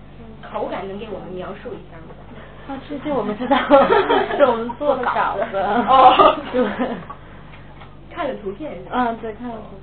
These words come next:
Speaker 1: 片，我第一次看到那个姜的花。
Speaker 2: 啊，很漂亮。
Speaker 1: 嗯，对。
Speaker 2: 嗯，非常
Speaker 1: 跟想象完全不一样。
Speaker 2: 非常纯洁。
Speaker 1: 嗯，这，这个是。
Speaker 2: 嗯，好，好。就是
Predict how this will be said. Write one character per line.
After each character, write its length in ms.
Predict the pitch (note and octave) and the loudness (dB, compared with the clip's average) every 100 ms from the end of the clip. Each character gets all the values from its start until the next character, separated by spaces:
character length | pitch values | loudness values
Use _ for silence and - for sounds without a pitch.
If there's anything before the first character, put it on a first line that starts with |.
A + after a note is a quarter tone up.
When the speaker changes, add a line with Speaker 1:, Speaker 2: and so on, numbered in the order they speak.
| - | -16
Speaker 1:
片， 100 | G#3+ G3+ G3 | -16 -16 -14
我 80 | G3 | -14
第 60 | A#3 | -12
一 80 | A#3+ | -10
次 100 | B3 | -10
看 200 | A#3+ B3 | -10 -10
到 80 | A3 G#3+ | -8 -10
那 60 | |
个 100 | G#3+ G3+ - | -10 -12 -10
姜 240 | A3+ A3+ | -10 -10
的 60 | A3 | -12
花。 480 | F#3+ G3 F3 E3+ E3+ - - | -14 -14 -16 -16 -16 -18 -14
Speaker 2:
啊， 400 | F3+ G3 G3 F#3 - - G3+ | -10 -10 -12 -14 -18 -18 -16
很 80 | G3 F3+ | -16 -16
漂 180 | A#3+ A#3 F#3 | -12 -12 -12
亮。 0 | |
Speaker 1:
嗯， 240 | G3+ G#3+ G#3 - | -12 -12 -12 -12
对。 120 | G3+ | -12
Speaker 2:
嗯， 260 | F3+ E3+ G#3+ | -10 -12 -16
非 220 | - C4 C#4 | -6 -6 -6
常 100 | F#3 | -6
Speaker 1:
跟 200 | B3 B3 | -4 -4
想 180 | G3+ F#3 | -6 -10
象 160 | A#3+ A3+ | -10 -10
完 180 | G3+ G#3+ | -8 -10
全 80 | A3 | -10
不 120 | G#3 C#4 | -12 -12
一 80 | |
样。 20 | C#4+ | -10
Speaker 2:
非 160 | D4+ D4+ | -8 -8
常 120 | G3 F#3+ | -12 -14
纯 160 | G3 - F3 | -14 -16 -16
洁。 160 | F3+ G3 - - | -16 -16 -18 -18
Speaker 1:
嗯， 60 | G3 G3+ F3+ E3+ A3+ G#3 - A#3 | -16 -14 -14 -14 -16 -18 -18 -16
这， 80 | A#3 A3 - | -16 -16 -16
这 60 | |
个 80 | B3 | -14
是。 680 | G#3 - - - - G3+ F3+ | -14 -18 -20 -20 -18 -18 -16
Speaker 2:
嗯， 60 | F3 E3 - - - - - - - | -16 -16 -16 -18 -18 -18 -18 -20 -18
好， 80 | E3+ D#3+ - F3+ | -18 -18 -18 -18
好。 100 | E3 - - - - | -18 -18 -20 -20 -18
就 140 | - C#4 | -12 -8
是 280 | C#4 B3+ | 0 2